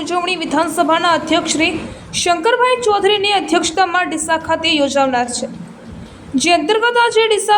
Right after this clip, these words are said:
ખાતે નિવાસી અધિક કલેક્ટર શ્રી સી પી પટેલની અધ્યક્ષતામાં સમગ્ર કાર્યક્રમનું રિહર્સલ અને નિદર્શન કરવામાં આવ્યું હતું. દેશની આઝાદીના અમૃત વર્ષના ઉપક્રમે દેશભરમાં ઇઠ્ઠોતેરમાં સ્વાતંત્ર્ય પર્વની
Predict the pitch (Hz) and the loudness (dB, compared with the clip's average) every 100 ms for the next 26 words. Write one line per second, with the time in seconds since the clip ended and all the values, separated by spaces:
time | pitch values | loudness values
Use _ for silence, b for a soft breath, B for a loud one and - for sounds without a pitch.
0 | 415 415 403 370 359 381 381 392 381 359 | 4 2 2 0 2 2 2 0 0 0
1 | 370 349 339 339 359 320 349 330 339 339 | 0 0 0 0 0 0 0 0 0 0
2 | 330 339 330 359 320 330 320 285 294 - | 0 0 0 0 2 2 0 0 -2 0
3 | 320 - 170 - B B - 349 403 440 | 0 -2 -12 -16 B B -2 0 2 2
4 | 494 480 453 440 440 440 440 415 349 381 | 0 2 2 2 0 0 2 2 2 0
5 | 381 381 370 349 370 - B B 294 311 | 0 0 2 0 -2 -4 B B 4 4
6 | 427 466 523 523 466 440 453 415 427 415 | 4 4 2 2 2 2 2 2 0 2
7 | 392 392 392 403 403 349 330 330 359 330 | 0 -2 2 2 2 0 0 0 2 2
8 | 311 320 320 339 302 339 - B B 311 | 2 0 0 -2 -2 -2 -4 B B 0
9 | 311 453 466 453 453 453 453 427 - 403 | 2 0 2 0 0 2 2 2 2 2
10 | 240 - - - - - - B B B | 2 -8 -14 -16 -18 -16 -14 B B B
11 | B 262 403 466 453 494 480 494 466 440 | B 0 2 0 0 2 2 0 0 0
12 | 440 453 427 427 427 381 381 392 392 392 | 2 2 2 0 0 0 0 0 2 2
13 | 403 370 349 381 359 | 2 0 0 0 -2